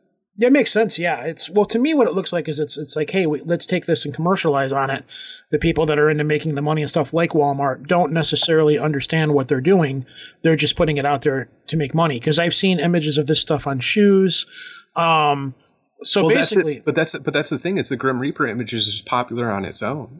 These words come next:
Speaker 1: Yeah.
Speaker 2: You know, I don't think they're actually like, like, I don't think Walmart has any clue that there's a,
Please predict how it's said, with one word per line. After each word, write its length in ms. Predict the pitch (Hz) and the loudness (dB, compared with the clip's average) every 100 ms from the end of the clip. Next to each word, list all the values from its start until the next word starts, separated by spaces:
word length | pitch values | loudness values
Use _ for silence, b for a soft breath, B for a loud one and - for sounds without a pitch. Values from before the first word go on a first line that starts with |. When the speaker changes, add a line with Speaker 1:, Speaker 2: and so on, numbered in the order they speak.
| - | -14
Speaker 1:
Yeah. 280 | 175 170 - 120 | -4 -4 -4 -2
Speaker 2:
You 100 | 117 | 0
know, 140 | 107 | 0
I 80 | 110 | 0
don't 180 | 147 180 | -2 0
think 140 | 131 | 0
they're 140 | 120 107 | 2 2
actually 320 | - 113 104 | 0 -4 -4
like, 280 | 101 - 127 | -6 -6 -4
like, 140 | 120 | 0
I 60 | 135 | 0
don't 120 | 135 | 0
think 140 | 120 | -2
Walmart 320 | 101 104 104 | -2 0 -2
has 160 | 113 98 | -2 -2
any 240 | 104 107 98 | -2 -4 -8
clue 460 | - 110 101 95 | -6 -4 -2 -2
that 240 | 92 80 78 | -4 -4 -2
there's 260 | 101 92 | 0 0
a, 220 | 98 78 | -2 -4